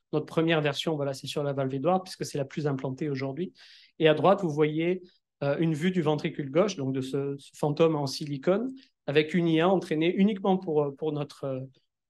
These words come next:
pour notre test en labo, donc capable de détecter les différents instruments. On peut voir ici le, le Safari, on peut voir, euh, une,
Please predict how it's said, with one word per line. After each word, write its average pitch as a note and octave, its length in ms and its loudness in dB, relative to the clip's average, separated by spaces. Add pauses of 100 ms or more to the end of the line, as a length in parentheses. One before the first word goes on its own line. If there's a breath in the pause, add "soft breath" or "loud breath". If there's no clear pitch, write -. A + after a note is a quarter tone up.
pour C#3+ 100 -2
notre C3+ 320 -4
test E3 320 0
en D3 80 0
labo, C#3+ 360 4
donc C#3 180 0
capable D3 340 -2
de D3 60 -2
détecter D3+ 500 -4
les C#3 140 -6
différents C3 420 -6
instruments. C#3 440 -6
On D#3+ 40 -6
peut D3+ 100 -6
voir C3+ 220 0
ici C3 260 -6
le, C3 160 -2
le B2+ 120 -6
Safari, C3+ 560 -6
on C#3 100 -4
peut C3+ 120 -6
voir, C3 360 -4 (540 loud breath)
euh, C3 240 -2
une, C3 520 -6